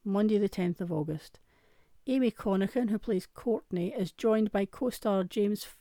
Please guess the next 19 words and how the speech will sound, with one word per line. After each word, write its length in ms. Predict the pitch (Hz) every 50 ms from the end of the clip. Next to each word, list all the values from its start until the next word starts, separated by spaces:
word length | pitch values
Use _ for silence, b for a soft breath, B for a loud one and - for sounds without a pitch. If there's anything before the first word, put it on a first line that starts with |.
| _
Jess 280 | - 208 208 196 - -
Fox, 460 | - - - 254 214 208 269 - -
who 60 | 214
played 280 | 196 - - 202 202 -
Nancy, 560 | 214 208 202 196 190 - - 190 160 151 - b b b b b b b b b b b -
as 100 | 214 185
the 60 | 185
pair 240 | - - 226 233 226
take 240 | - - 214 -
a 80 | - 208
look 300 | 185 175 175 185 - -
at 280 | 175 175 - - - -
classic 460 | - - 240 240 214 - 240 - -
episodes 500 | 208 202 - 202 - - 190 185 190 -
from 140 | - 233 208
two 220 | - - 214 202
thousand 400 | - - 170 160 160 - 180 175
and 140 | 180 180 180
six. 640 | - - - 240 226 240 - - - - - -